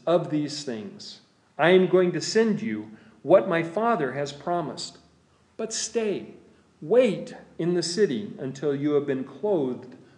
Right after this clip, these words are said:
with power from on high." When he had led them out to the vicinity of Bethany, he lifted up his hands and blessed them. While he was blessing them,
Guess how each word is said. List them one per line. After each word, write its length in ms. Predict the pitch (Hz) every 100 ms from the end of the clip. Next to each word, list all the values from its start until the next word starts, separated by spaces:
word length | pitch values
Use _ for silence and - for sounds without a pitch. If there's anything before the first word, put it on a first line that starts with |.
| _
with 220 | 139 -
power 500 | - 185 170 117 104 101 - -
from 220 | _ 127 120
on 180 | 117
high." 440 | 117 - 131 107 95 - - _ _ _ _ _ _ - - -
When 160 | 156 175
he 80 | 180
had 120 | 180
led 280 | 156 214 214
them 160 | 214
out 300 | 190 196 214
to 120 | - 151
the 180 | 139
vicinity 600 | 139 139 135 185 196 190 180
of 160 | 170
Bethany, 520 | 160 156 135 110 104 - - -
he 160 | - 165
lifted 460 | 160 190 220 226 208
up 180 | 196
his 140 | 190 180
hands 560 | - 156 156 151 - -
and 240 | - 147 127
blessed 460 | 120 123 117 -
them. 160 | 120 98 - _ _ _ - - _
While 240 | 143 170
he 120 | 185
was 240 | 220 208 160
blessing 560 | 208 240 233 - 123
them, 260 | 113 110 120